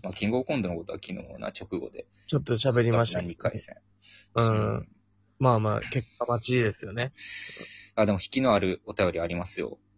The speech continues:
Speaker 2: はい。
Speaker 1: えー、木田さんとドッグ石橋さんの因縁について教えてください。
Speaker 2: <laughs>
Speaker 1: ディージェー特命様にいただきました。はい。
Speaker 2: ありがとうございます。
Speaker 1: あ、すいません。
Speaker 2: いや。
Speaker 1: ちょっと読み間違えました。え、木田さんとドッグ石橋さんの因縁について教えてください。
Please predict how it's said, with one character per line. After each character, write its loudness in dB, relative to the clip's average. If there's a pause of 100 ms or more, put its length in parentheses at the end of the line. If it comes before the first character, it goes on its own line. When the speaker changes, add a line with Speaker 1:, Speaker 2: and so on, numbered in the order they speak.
(280)
Speaker 2:
は 10
い。 2 (380)
Speaker 1:
え -12
ー、 -18
木 0
田 8
さ 2
ん 0
と 2
ド 4
ッ 0 (120)
グ 2
石 0
橋 6
さ 2
ん 2
の 0
因 4
縁 6
に 4
つ -2
い 2
て -4
教 0 (140)
え 6
て -12
く -2
だ 2
さ 2
い。 -6 (200)
Speaker 2:
<laughs> -12
Speaker 1:
デ 4
ィ 0
ー -6
ジ 6
ェ 6
ー -4
特 -10
命 2
様 2
に 0
い -12
た 0
だ 0
き -6
ま -2
し -6
た。 -4 (460)
は -6
い。 -4
Speaker 2:
あ -8 (260)
り -4
が -6
と 0
う 4
ご 2
ざ 6
い 4
ま 2
す。 -16 (120)
Speaker 1:
あ、 0
す -4
い 2
ま -2
せ -4
ん。 -2
Speaker 2:
い -2
や。 0
Speaker 1:
ち 2
ょ -4
っ -12
と -4 (100)
読 2
み 6
間 4
違 2
え 2
ま 2
し -4
た。 -6
え、 -6
木 0
田 8
さ 2
ん -2
と 4
ド 8
ッ 4
グ 6
石 0
橋 4
さ -2
ん -2
の -2
因 -2
縁 0
に -4
つ -8
い 8
て 2
教 -4
え 6
て -2
く 6
だ 4
さ -2
い。 -4